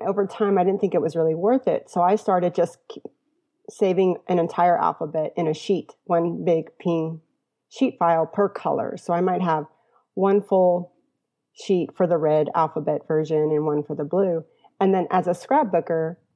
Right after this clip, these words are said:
for me, I love it because I open up the one sheet and I, you know, I know exactly which letters I need. I just select it with the marquee tool,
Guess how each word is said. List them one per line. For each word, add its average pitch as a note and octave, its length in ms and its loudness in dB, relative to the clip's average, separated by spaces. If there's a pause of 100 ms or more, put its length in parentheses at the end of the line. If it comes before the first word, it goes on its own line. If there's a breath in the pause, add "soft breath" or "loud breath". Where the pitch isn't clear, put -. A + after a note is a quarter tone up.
(140)
for F#3 140 2
me, G#3 380 2
I F3+ 120 2
love F3 300 2
it D3+ 220 -4
because F#3 220 -2
I F#3 220 2
open G#3+ 300 0
up F#3+ 120 -8
the E3 100 0
one E3+ 220 2
sheet F#3 360 -4 (1160)
and E3 400 2
I, E3+ 220 2 (440)
you F3 120 -2
know, D#3 280 0 (260 soft breath)
I F#3+ 100 2
know F3+ 120 4
exactly F3+ 380 2
which G#3 200 4
letters F3+ 260 0
I F3+ 100 2
need. E3 240 2
I E3+ 120 2
just F3+ 220 -2
select E3 400 0
it F3+ 120 0
with F3 140 -6
the E3+ 80 0
marquee D#3+ 400 -2
tool, D#3+ 480 0